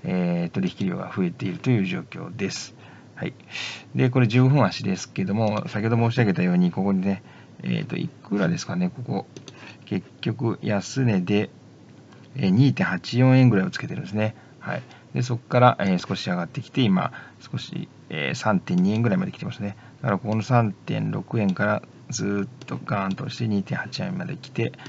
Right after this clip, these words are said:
ここちょんちょんって、今度はね、えー、さすがに、えーと、下を抜けずに、えー、上がってきてるということですよね。ただ、まあ、ここが、まあ、レンジ幅みたいな感じになるので、ここの上を行くかどうか、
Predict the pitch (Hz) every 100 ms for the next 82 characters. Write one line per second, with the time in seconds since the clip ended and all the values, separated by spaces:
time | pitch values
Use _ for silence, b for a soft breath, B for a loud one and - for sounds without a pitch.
0 | B B B - 107 101 117 117 104 120
1 | 101 107 - 120 - 92 98 - B B
2 | B 82 - 92 - 92 92 - - -
3 | 92 90 - 98 101 92 95 95 - 104
4 | 101 110 120 131 - B B - 131 92
5 | 90 87 - - - 98 - - - -
6 | 98 95 110 98 104 - B - 123 110
7 | 98 98 101 - 117 113 113 113 - 104
8 | 95 92 98 95 92 87 90 101 98 101
9 | - - 104 95 95 90 85 101 95 B
10 | B B - 107 107 110 - 107 107 104
11 | 101 - 92 90 95 -